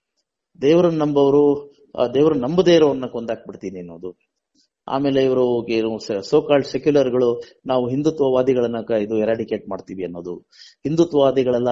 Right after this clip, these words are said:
ಯಾರು ಹಿಂದುತ್ವವನ್ನ ನಂಬೋದಿಲ್ವೋ ಅವರೆಲ್ಲ ಈ ದೇಶದಲ್ಲೇ ಇರೋಂಗಿಲ್ಲ ಅಂತ ಹೇಳೋದು, ಇದು ಅರಾಜಕತೆಯನ್ನ ಸೃಷ್ಟಿ ಮಾಡೋದ್ರ ಜೊತೆಗೆ ಬಹಳ ಇಂಪಾರ್ಟೆಂಟ್ ಆಗಿ, ಆ, ನಾವ್ ಹೇಳ್ಬೇಕಾಗಿರೋದು ಅಂತಂದ್ರೆ ಅದು ದೇಶದ್ರೋಹದ ಕೆಲಸ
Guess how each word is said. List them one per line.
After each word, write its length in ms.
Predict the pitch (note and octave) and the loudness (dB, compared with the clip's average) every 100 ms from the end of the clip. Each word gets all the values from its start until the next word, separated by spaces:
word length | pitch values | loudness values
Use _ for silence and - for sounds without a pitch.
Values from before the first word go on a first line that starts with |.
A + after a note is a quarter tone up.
| A#2+ | 2
ಯಾರು 460 | A2 C3 D3+ C#3+ B2+ | 2 2 4 4 2
ಹಿಂದುತ್ವವನ್ನ 1000 | B2 C3+ C3 B2+ B2 A#2 A2+ A2 A#2 A2 | 0 -2 0 0 0 0 -2 -4 -6 -6
ನಂಬೋದಿಲ್ವೋ 840 | G#2+ A#2+ A#2+ A2+ G#2 G#2+ F#2+ - - _ - | -6 -4 -4 -4 -2 -2 -2 -6 -20 _ 2
ಅವರೆಲ್ಲ 400 | D3 D#3 C#3+ C#3 | 4 4 2 0
ಈ 240 | B2 A2 | -2 -4
ದೇಶದಲ್ಲೇ 440 | B2 C#3 C3 B2 | -6 -4 -6 -2
ಇರೋಂಗಿಲ್ಲ 480 | A2+ A2 A2 G2+ G2+ | -2 -4 -6 -6 -6
ಅಂತ 180 | F#2 F2+ | -6 -10
ಹೇಳೋದು, 500 | G2 F2+ E2 F2+ - _ - | -8 -8 -6 -10 -12 _ -10
ಇದು 220 | G#3+ B3 | -2 2
ಅರಾಜಕತೆಯನ್ನ 840 | D#3+ A#2 E3+ G#3+ G#3+ E3+ D3+ B2 A#2 B2+ D3 - _ - | 2 2 0 0 -2 -4 -4 -4 -6 -8 -10 -14 _ -6
ಸೃಷ್ಟಿ 300 | D3+ - F3+ | -6 0 0
ಮಾಡೋದ್ರ 360 | D3 B2 A2+ | 2 0 -2
ಜೊತೆಗೆ 760 | G2 G2 F2+ F2+ G#2 A2+ - _ _ | -4 -6 -8 -6 -4 -4 -8 _ _
ಬಹಳ 200 | G#2+ C3+ | -2 4
ಇಂಪಾರ್ಟೆಂಟ್ 580 | E3 C#3 D3 D3+ C#3 B2+ | 4 2 -2 -2 -4 -6
ಆಗಿ, 220 | A2 G2+ | -4 -6
ಆ, 480 | G2 - - - G2 G2 | -10 -14 -18 -14 -12 -8
ನಾವ್ 180 | G#2+ G2+ | -8 -4
ಹೇಳ್ಬೇಕಾಗಿರೋದು 640 | B2 A#2+ - G2 F2+ F2+ | -2 -2 -4 -6 -6 -10
ಅಂತಂದ್ರೆ 380 | F2+ F2 F#2 G2 G2+ - _ G#2+ | -14 -12 -8 -8 -10 -16 _ -8
ಅದು 260 | A#2+ G2+ | -6 -2
ದೇಶದ್ರೋಹದ 680 | A2+ D3 F#3+ D3+ B2 A#2 G#2+ | 0 2 2 0 -2 -2 -4
ಕೆಲಸ 300 | G2+ F2 | -6 -10